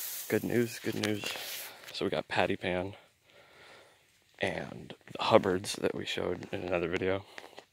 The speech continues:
Those get a good reputation for me under this scenario. I think, uh, next year I'm gonna try some Kuris and some various other,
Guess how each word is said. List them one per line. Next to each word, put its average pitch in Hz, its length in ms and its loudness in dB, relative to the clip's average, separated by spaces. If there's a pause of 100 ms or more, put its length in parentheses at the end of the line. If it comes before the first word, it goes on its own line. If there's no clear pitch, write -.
(1800)
Those 113 200 8
get 117 160 6
a 113 60 6
good 113 200 4 (140)
reputation - 640 4
for - 100 -10
me - 140 -4
under 80 180 -2
this - 160 -4
scenario. 82 400 2
I 90 80 8
think, - 220 -2
uh, 87 160 -2
next 95 300 -2
year 98 100 4
I'm 87 60 2
gonna 82 100 0
try 92 180 0
some 82 160 -6
Kuris 85 520 -2
and 82 140 -8 (920)
some - 320 -6 (1500)
various - 400 -2
other, 87 340 -4